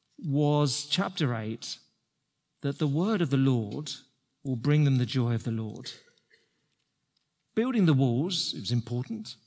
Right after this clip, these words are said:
but in the end, building the people, that's what we need to do. So we're gonna work through chapter eight, which is what we're looking at, where the word of the Lord is understood,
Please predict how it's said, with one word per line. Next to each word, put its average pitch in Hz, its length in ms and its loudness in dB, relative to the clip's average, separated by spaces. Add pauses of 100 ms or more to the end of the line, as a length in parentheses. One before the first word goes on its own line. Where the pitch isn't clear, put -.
(1200)
but 151 80 0
in 160 120 4
the 151 120 6
end, 127 180 4
building 143 260 2
the 117 60 0
people, - 560 -4 (720)
that's 127 300 -6
what 117 120 -6
we 120 120 -2
need 110 240 -2
to 113 80 -8
do. 113 320 -10 (1300)
So - 120 -4
we're 208 100 4
gonna 143 120 6
work 147 160 4
through 139 140 0
chapter 135 360 0
eight, 131 220 0
which 135 140 -2
is 117 100 -4
what 127 140 -4
we're 123 100 -4
looking 127 240 -4
at, 123 260 -6 (300)
where 147 120 2
the 139 80 4
word 190 260 8
of 196 60 6
the 160 80 6
Lord 143 180 6
is 131 140 2
understood, 120 580 0